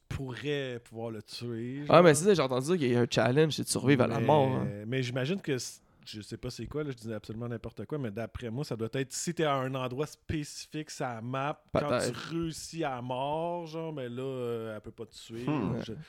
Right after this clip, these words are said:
Speaker 1: parce que sinon, tes armes, y a rien qui peut rien faire, là,
Speaker 2: Mais non,
Speaker 1: c'est comme
Speaker 2: c'est
Speaker 1: ça, l'arrive, c'est
Speaker 2: instantanément,
Speaker 1: juste
Speaker 2: là.
Speaker 1: peu, peu, peu. On dirait vraiment un genre comme, t'as fait le tour de la cassette,
Speaker 3: Ouais.
Speaker 1: là, c'est
Speaker 2: Ouais,
Speaker 1: fini,
Speaker 2: c'est fini,
Speaker 1: <laughs> t'arrêtes
Speaker 2: hein.
Speaker 1: de
Speaker 2: Va-t'en,
Speaker 1: jouer.
Speaker 2: là, arrête.
Speaker 3: On avait plus de
Speaker 1: C'est
Speaker 3: budget
Speaker 1: ça,
Speaker 3: rendu là.
Speaker 1: c'est
Speaker 3: Pac,
Speaker 1: comme
Speaker 3: pac.
Speaker 2: Puis là, c'est ça,
Speaker 1: bye bye.
Speaker 2: qu'est-ce qui est le fun, c'est quand tu meurs, ben là, t'as pas fini parce que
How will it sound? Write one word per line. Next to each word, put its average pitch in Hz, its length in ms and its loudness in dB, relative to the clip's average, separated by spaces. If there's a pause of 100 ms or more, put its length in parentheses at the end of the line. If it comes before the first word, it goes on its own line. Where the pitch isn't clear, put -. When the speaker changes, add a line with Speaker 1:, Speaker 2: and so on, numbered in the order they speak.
(180)
Speaker 1:
parce 143 140 -4
que 151 100 -4
sinon, 156 560 2 (260)
tes 127 220 0
armes, 147 200 4
y 131 60 4
a 117 40 4
rien 117 240 -2
qui - 80 -12
peut - 120 -12
rien 101 200 -8
faire, 104 180 -10
là, 98 80 -12
Speaker 2:
Mais 127 60 -2
non, 135 120 0
Speaker 1:
c'est 123 100 -6
comme 101 80 -10
Speaker 2:
c'est - 80 -4
Speaker 1:
ça, 156 120 6
l'arrive, 143 300 6
c'est 147 100 2
Speaker 2:
instantanément, 135 300 4
Speaker 1:
juste 127 100 -4
Speaker 2:
là. 131 80 -8
Speaker 1:
peu, 220 160 6
peu, 185 200 2
peu. 180 220 4
On 123 60 -2
dirait 143 220 0
vraiment 143 300 -2
un 123 180 2
genre 120 180 -2
comme, 98 280 -6 (580)
t'as 110 80 -6
fait 131 160 -2
le 131 100 4
tour 139 180 2
de 127 40 -2
la 131 100 -2
cassette, 120 300 2
Speaker 3:
Ouais. 113 180 10
Speaker 1:
là, 110 120 8
c'est 110 80 6
Speaker 2:
Ouais, 131 60 2
Speaker 1:
fini, 156 200 8
Speaker 2:
c'est 160 100 12
fini, 160 180 8
Speaker 1:
<laughs> - 0 -
t'arrêtes 165 360 4
Speaker 2:
hein. 156 80 8
Speaker 1:
de 147 80 6
Speaker 2:
Va-t'en, 151 160 10 (160)
Speaker 1:
jouer. 143 80 6
Speaker 2:
là, 139 100 6
arrête. 139 140 2
Speaker 3:
On 135 80 6
avait 139 200 12
plus 131 140 10
de 131 40 6
Speaker 1:
C'est 139 60 6
Speaker 3:
budget 127 180 12
Speaker 1:
ça, 139 40 12
Speaker 3:
rendu 131 260 12
là. 135 140 12
Speaker 1:
c'est - 60 4
Speaker 3:
Pac, 170 160 12
Speaker 1:
comme - 100 6
Speaker 3:
pac. 135 100 10 (320)
Speaker 2:
Puis 127 80 6
là, 160 80 12
c'est 135 60 6
ça, 156 60 10
Speaker 1:
bye 170 60 10
bye. 107 80 8
Speaker 2:
qu'est-ce 156 100 6
qui 151 60 6
est - 20 8
le 139 60 4
fun, 180 180 10
c'est 139 80 0
quand 127 140 0
tu - 160 -2
meurs, 139 320 8
ben 101 100 0
là, 135 80 2
t'as 120 100 2
pas 123 120 2
fini 190 340 4
parce 143 160 6
que 135 160 6